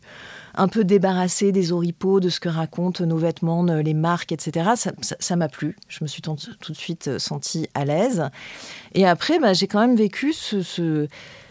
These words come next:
ce, ce que je cherchais, c'est-à-dire qu'effectivement, c'est la femme qui a le choix, c'est la femme qui fait le premier pas vers un couple.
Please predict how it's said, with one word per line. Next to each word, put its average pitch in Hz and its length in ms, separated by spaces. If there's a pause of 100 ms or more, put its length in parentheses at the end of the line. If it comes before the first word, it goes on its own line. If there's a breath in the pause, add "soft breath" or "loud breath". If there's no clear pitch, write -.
(140 loud breath)
ce, - 260
ce - 200
que 196 120
je 185 160
cherchais, 233 500
c'est-à-dire 208 500
qu'effectivement, 214 500
c'est 247 140
la 160 100
femme 247 300
qui 226 140
a 185 60
le 156 60
choix, 170 380
c'est 247 120
la 151 100
femme 196 280
qui 208 140
fait 185 160
le 165 60
premier 165 340
pas 170 220
vers 175 220
un 160 60
couple. 190 480